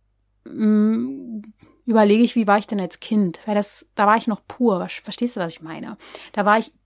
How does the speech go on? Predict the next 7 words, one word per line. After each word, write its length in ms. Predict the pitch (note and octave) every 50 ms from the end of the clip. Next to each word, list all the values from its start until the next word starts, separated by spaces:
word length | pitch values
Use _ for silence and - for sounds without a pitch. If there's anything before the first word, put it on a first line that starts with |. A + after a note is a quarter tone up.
| _ _ _ _ _ _
hm, 340 | A3 G3+ G3 G3+ G3+ G3 - - - - - - _ _ _ _ _ _ _ _ _ _ _ _ _ _ _ - - -
ja, 140 | F#3+ G3+ G3
da 100 | F#3+ F3+
war 120 | F#3 G3+
ich 120 | G#3 -
irgendwie 200 | - A3 G#3+ G#3+
noch 240 | G#3 G3+ G3+ - -